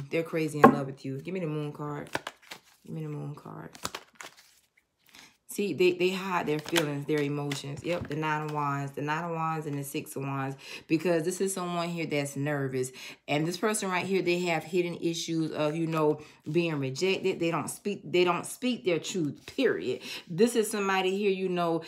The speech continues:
they could be accustomed to people just flocking after them and just making them feel good, you know, jocking them. You, all, all that, you know, chase mess. That's what it is. They're used to people chasing after them,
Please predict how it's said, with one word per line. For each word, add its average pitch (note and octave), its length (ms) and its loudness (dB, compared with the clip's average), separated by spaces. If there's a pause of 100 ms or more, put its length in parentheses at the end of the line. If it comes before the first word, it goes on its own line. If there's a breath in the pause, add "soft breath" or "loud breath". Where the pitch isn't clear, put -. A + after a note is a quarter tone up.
(140 loud breath)
they F#3+ 200 8
could F#3+ 160 2
be F3 100 6
accustomed F3+ 580 0
to D#3+ 120 -2
people F#3+ 340 0
just E3 260 0
flocking F3+ 480 2
after F3 280 0
them F3 340 2
and D#3+ 140 -2
just D3+ 160 -2
making F3 320 0
them E3+ 160 -2
feel F3 260 2
good, F3+ 420 2 (200 loud breath)
you G3+ 120 2
know, E3 280 4
jocking F3 560 4
them. F3 300 2 (260 loud breath)
You, F#3 220 -4 (1500)
all, C#4 320 6
all C4 320 12
that, A3 180 10
you A3+ 140 4
know, G3 180 4
chase F#3+ 400 6
mess. C#3+ 400 0
That's G3+ 340 2
what E3+ 120 -2
it E3 100 0
is. D3 240 4 (300 loud breath)
They're G3 200 10
used A3 580 6
to G3 140 2
people F#3+ 540 2
chasing F#3 580 2
after E3 360 0
them, C#3+ 400 0